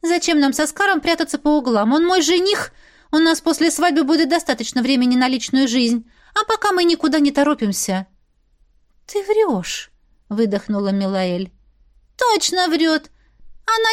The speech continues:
его только неделю назад узнала, как и все мы!»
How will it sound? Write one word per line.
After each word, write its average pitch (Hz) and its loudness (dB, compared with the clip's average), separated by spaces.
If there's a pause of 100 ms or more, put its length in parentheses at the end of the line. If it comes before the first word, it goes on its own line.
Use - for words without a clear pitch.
его 427 2
только 427 0
неделю 415 0
назад 415 -2
узнала, 320 0
как 330 -2
и 339 0
все 349 0
мы!» 285 2